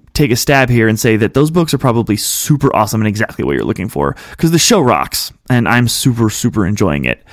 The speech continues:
I watched all of season one last week just because I couldn't stop. It was so good, and so much happens in so little amount of show. Like, he's, like, three romantic love interests that, like, make you a little emotional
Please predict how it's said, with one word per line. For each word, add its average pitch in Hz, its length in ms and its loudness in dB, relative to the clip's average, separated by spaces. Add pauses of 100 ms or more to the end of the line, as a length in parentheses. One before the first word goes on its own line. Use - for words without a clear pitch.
(120)
I 139 100 2
watched 160 300 0
all 143 240 2
of 127 420 0
season 147 320 2
one 135 240 2
last 156 380 0
week 165 340 -2
just 147 220 -2
because 127 500 0 (100)
I 107 80 -4
couldn't 107 220 -4
stop. 117 380 -2
It - 20 0
was 123 160 2
so 147 400 2
good, 160 360 0 (120)
and - 140 0
so 196 320 0
much 196 160 0
happens 175 400 0
in 135 80 2
so 175 160 2
little 160 360 2
amount 151 260 2
of 131 60 0
show. 160 460 -2 (240)
Like, 180 80 2
he's, 185 140 0
like, 170 100 -2
three 190 800 -2 (260)
romantic 151 640 2
love 127 260 4
interests 147 520 0
that, 147 100 2
like, 120 220 2
make 156 240 0
you 143 120 6
a 151 40 4
little 156 240 4
emotional 151 520 2